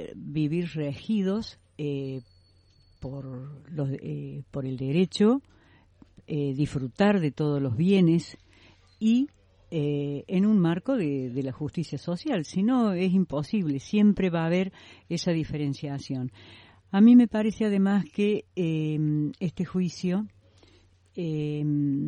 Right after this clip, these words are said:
aquí en Córdoba tiene una gran trascendencia por la particularidad de Córdoba. Eh,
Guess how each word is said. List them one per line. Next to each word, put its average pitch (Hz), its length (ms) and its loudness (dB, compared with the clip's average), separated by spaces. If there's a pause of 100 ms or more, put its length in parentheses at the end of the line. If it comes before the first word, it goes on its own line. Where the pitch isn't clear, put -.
(560)
aquí 170 240 -4
en 160 140 2
Córdoba 170 520 -2
tiene 160 300 -2
una 151 340 -2
gran 156 260 -2
trascendencia 156 880 -2
por 139 260 -8
la 139 120 -6
particularidad 139 840 -6
de 135 100 -8
Córdoba. 160 580 -2 (580)
Eh, 139 440 0